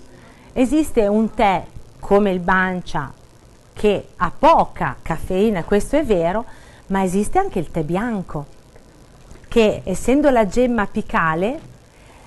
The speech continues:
la caffeina non è riuscita ancora a raggiungerla e quindi non contiene quasi caffeina. Ed è il tè della sera, è il tè dei sogni ed è quello che si dice ti fa sentire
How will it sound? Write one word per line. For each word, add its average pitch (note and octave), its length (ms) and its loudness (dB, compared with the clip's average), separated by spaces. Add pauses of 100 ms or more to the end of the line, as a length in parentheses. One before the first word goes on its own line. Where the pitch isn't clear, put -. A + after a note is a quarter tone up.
(140)
la F#3+ 280 2
caffeina C4 580 2
non D4 200 -2
è F3+ 100 -2
riuscita A3 380 -6
ancora B3+ 300 -2
a - 20 -2
raggiungerla F3+ 720 -2
e G#3 80 -6
quindi G#3 460 -4 (180)
non B3+ 480 2
contiene A3 540 -2
quasi D#3+ 340 -6
caffeina. E3 680 -6 (340)
Ed F#4 200 0
è G#3 60 6
il D4 160 -2
tè A3 160 -2
della B3+ 240 -4
sera, D#3 420 -8 (540)
è - 100 -6
il G3 140 0
tè G3 180 0
dei F3 180 0
sogni E3+ 640 -2 (460)
ed A3 160 -2
è D4+ 140 -2
quello D#4 360 0
che G#3+ 200 0
si - 180 -2
dice G#3+ 420 -4
ti B3+ 120 -6
fa F3+ 180 -2
sentire A3+ 920 0